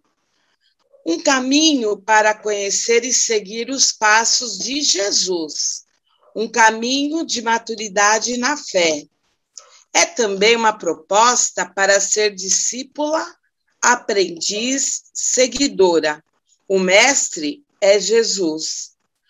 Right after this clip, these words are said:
Uma proposta para ser discípula é ter também uma vida toda, é, revestida de Cristo. Ele se torna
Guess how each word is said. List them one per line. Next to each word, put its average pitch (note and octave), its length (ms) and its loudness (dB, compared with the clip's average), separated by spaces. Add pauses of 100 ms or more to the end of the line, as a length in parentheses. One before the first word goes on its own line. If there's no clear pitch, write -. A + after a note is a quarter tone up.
(340)
Uma A3+ 240 2
proposta C4+ 760 2
para G#3+ 300 2
ser A3 680 0 (560)
discípula F#3+ 800 -4 (240)
é G#3 180 2
ter A#3+ 380 -2
também A3+ 400 -2
uma A#3 240 0
vida B3 420 -4 (140)
toda, G#3 600 2 (580)
é, G#3 400 4
revestida C#4 960 4
de - 200 -6
Cristo. - 760 -8 (600)
Ele A#3 320 0
se - 460 -4
torna C#4+ 680 0